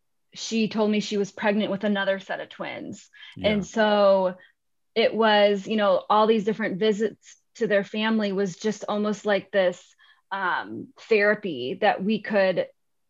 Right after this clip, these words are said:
Speaker 1: talk about, you know, what had happened and then what her plan was moving forward. And it gave her this hope.
Speaker 2: Mm.
Speaker 1: Um,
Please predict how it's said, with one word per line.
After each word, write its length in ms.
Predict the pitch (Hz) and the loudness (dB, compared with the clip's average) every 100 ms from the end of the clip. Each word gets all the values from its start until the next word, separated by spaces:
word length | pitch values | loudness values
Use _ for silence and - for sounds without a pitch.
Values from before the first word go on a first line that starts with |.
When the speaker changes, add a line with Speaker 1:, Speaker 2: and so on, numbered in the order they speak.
| - | -12
Speaker 1:
talk 340 | - 226 226 | 0 0 0
about, 540 | 214 202 190 185 - 208 | 0 4 4 2 -2 -6
you 100 | 196 | -6
know, 140 | 185 | -4
what 220 | 185 226 | 2 2
had 160 | 190 214 | 2 -6
happened 680 | 202 208 190 208 196 196 190 | -2 0 0 -2 -4 -4 -6
and 240 | 196 202 | -6 -4
then 340 | 202 196 190 175 | -2 -4 -6 0
what 280 | 220 208 208 | 2 2 -2
her 160 | 214 | -12
plan 440 | 208 - 208 208 196 | -12 -10 -6 -4 -4
was 220 | 196 175 | -6 -4
moving 280 | 202 185 196 | -8 -6 -10
forward. 480 | - 185 190 214 226 | -8 -6 -2 -2 -2
And 160 | 202 | -6
it 140 | 180 - | -8 -6
gave 160 | 202 | -4
her 120 | 202 | -4
this 220 | - - - | -10 -14 -14
hope. 440 | - 190 - _ _ - - - | -2 -2 -2 _ _ -20 -20 -14
Speaker 2:
Mm. 220 | 165 202 | -6 -4
Speaker 1:
Um, 360 | 180 151 131 | -2 -4 -8